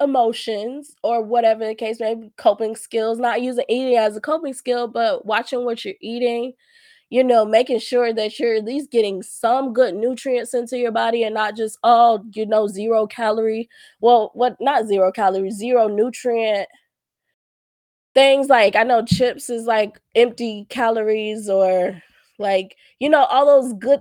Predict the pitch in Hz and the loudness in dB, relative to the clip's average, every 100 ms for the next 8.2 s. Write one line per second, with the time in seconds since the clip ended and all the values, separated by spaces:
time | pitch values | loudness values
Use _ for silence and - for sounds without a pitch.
0 | 208 247 240 - 269 247 - - 269 - | 2 2 2 -2 -4 -4 -4 -8 -10 -4
1 | 262 254 254 220 208 247 202 233 240 247 | -2 -2 -6 -12 -4 -4 0 0 2 0
2 | 233 220 208 214 208 - 233 233 233 - | 2 2 2 4 2 2 -2 -2 -8 -6
3 | 233 240 240 240 233 - 233 240 _ - | -2 0 0 -2 -6 -4 -4 -4 _ -20
4 | - 262 285 269 277 262 247 240 208 - | 0 2 2 -2 -2 -4 -2 -2 -2 -2
5 | 240 247 - 233 233 220 208 190 220 233 | -2 -2 -8 -6 -4 -2 -4 -2 0 0
6 | 220 208 190 - 214 208 196 196 214 233 | -2 -4 -4 -4 -4 -4 -4 -2 -2 -2
7 | 233 220 220 226 220 - - - 233 226 | -6 -6 -4 -4 -4 -8 -12 -6 -2 0
8 | 226 | 0